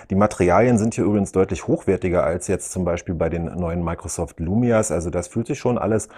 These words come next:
auch bei diesem Vorseriengerät, sehr, sehr gut an. Äh, wir haben ein fünf Komma zwei Zoll großes Display dazu, einen Snapdragon acht null acht unter der Haube, drei Gigabyte Arbeitsspeicher und zweiunddreißig Gigabyte Flash.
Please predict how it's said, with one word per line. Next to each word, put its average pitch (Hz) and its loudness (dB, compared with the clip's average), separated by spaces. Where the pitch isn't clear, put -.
auch - 2
bei 107 4
diesem 92 -2
Vorseriengerät, 90 0
sehr, 95 4
sehr 90 2
gut 107 0
an. 120 2
Äh, 107 8
wir 107 2
haben 135 4
ein 113 0
fünf 151 -4
Komma 117 4
zwei 107 2
Zoll 104 0
großes 92 -2
Display 143 0
dazu, 117 2
einen 110 2
Snapdragon 90 -2
acht - -6
null 87 -2
acht - -2
unter 98 0
der 92 2
Haube, 117 2
drei 110 2
Gigabyte 98 0
Arbeitsspeicher 92 -2
und 82 -8
zweiunddreißig 87 -4
Gigabyte 82 -4
Flash. - 0